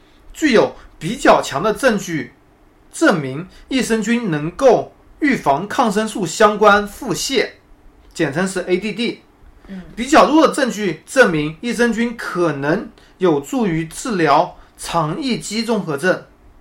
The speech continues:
Speaker 1: I B S、乳糖不耐和治疗，和治疗溃疡性结肠炎的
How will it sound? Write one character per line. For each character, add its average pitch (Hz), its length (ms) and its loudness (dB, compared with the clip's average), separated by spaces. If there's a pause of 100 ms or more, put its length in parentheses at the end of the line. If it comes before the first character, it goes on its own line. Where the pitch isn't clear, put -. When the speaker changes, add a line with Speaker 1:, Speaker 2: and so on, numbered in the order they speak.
(260)
Speaker 1:
I 160 160 0
B 208 180 -4
S、 170 400 -2 (460)
乳 160 160 -2
糖 180 220 2
不 170 100 -4
耐 - 320 2 (100)
和 170 240 0
治 233 240 -10
疗， 160 340 2 (840)
和 185 220 2
治 208 180 -4
疗 175 340 2 (120)
溃 285 180 2
疡 180 180 4
性 190 200 -4
结 160 240 -2
肠 202 240 -2
炎 139 360 -6
的 - 240 0